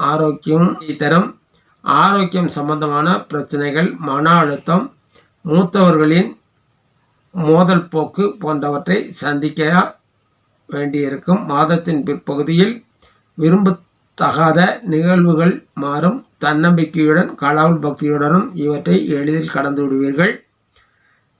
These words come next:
நிதி நிலையை பொறுத்தவரை அதிக செலவுகள் ஏற்படும்.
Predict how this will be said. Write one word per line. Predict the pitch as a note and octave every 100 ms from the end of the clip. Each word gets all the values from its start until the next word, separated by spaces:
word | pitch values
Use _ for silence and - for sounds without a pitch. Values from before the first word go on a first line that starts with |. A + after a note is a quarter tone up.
| -
நிதி | D#3 E3 A3 A#3+
நிலையை | G3 F#3 E3
பொறுத்தவரை | D#3+ D#3+ D#3 D#3+ D#3 F#3+ -
அதிக | - C#3+ D#3 F3 F#3 F#3+
செலவுகள் | E3+ D#3+ E3 F3 F3 D#3+
ஏற்படும். | D3 - D#3 G3+ -